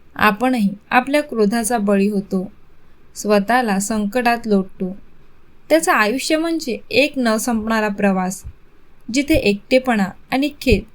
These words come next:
त्याच्या प्रत्येक पावलात सोबत करतो. माणूस आयुष्यात कितीही सुख मिळवून पाहिलं,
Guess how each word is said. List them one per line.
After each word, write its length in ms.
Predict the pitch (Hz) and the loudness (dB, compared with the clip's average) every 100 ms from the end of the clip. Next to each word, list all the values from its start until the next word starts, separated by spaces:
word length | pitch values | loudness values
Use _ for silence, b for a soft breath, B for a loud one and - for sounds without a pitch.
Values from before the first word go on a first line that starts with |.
| - - | -8 0
त्याच्या 220 | 302 330 | 2 2
प्रत्येक 540 | 330 247 202 254 262 | 2 0 2 0 2
पावलात 720 | 269 233 226 202 - - - | 2 2 0 -2 -4 -14 -10
सोबत 460 | - 240 202 208 202 | -4 -2 0 0 0
करतो. 460 | 208 196 190 190 180 - - - - _ _ _ - | 0 0 0 -4 -4 -12 -20 -20 -20 _ _ _ -4
माणूस 280 | 262 302 320 | 0 2 0
आयुष्यात 520 | - 220 240 262 226 208 - | 0 0 0 -2 -4 -4 -6
कितीही 420 | 208 262 247 202 | -2 0 0 -2
सुख 200 | 220 220 208 | -2 -4 -2
मिळवून 400 | 220 226 233 254 | 0 0 0 -2
पाहिलं, 520 | - 233 240 220 180 | 0 0 2 -2 -4